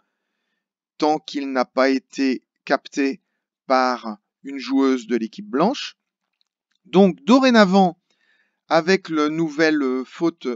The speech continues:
antisportive C quatre, si une faute est commise sur une joueuse qui progresse vers le panier, puisque la joueuse blanche avance vers le panier,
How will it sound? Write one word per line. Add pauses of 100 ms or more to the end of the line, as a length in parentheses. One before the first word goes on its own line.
antisportive
C
quatre, (420)
si (340)
une
faute
est
commise
sur (140)
une
joueuse (560)
qui
progresse
vers
le
panier, (340)
puisque
la
joueuse
blanche
avance
vers
le
panier,